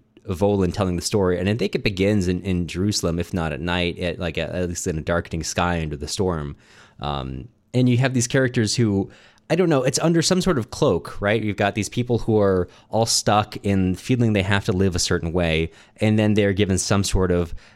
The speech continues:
uh, reason or some sort of uh, excuse to break out of that. And broadly speaking, it's nighttime, but I, I think you could tie it to a lot more than that, right? I mean, for Margarita, obviously,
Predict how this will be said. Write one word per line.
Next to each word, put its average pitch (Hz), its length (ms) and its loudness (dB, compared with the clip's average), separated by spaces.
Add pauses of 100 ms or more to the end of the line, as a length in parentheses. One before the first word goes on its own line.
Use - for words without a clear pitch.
(140)
uh, 76 320 2 (180)
reason 107 720 0
or 90 240 0
some 107 180 0
sort 92 200 0
of 78 260 -6 (280)
uh, 80 220 -2
excuse - 480 0
to - 80 -4
break 92 200 2
out 95 140 2
of 78 100 -4
that. 76 200 -2
And 87 200 -2
broadly 117 280 2
speaking, 90 340 -2
it's 80 160 -2
nighttime, 87 460 0
but 78 120 -2
I, 76 60 -2
I 78 180 -4
think 87 200 -2
you 80 80 -6
could 73 80 -12
tie 85 140 0
it 82 80 -4
to 82 100 -6
a - 20 0
lot 80 180 -2
more 78 140 -4
than 76 100 -4
that, 82 280 -2
right? 80 240 -2
I 85 40 -6
mean, 82 180 -2
for - 100 -4
Margarita, 82 420 0
obviously, 78 640 -2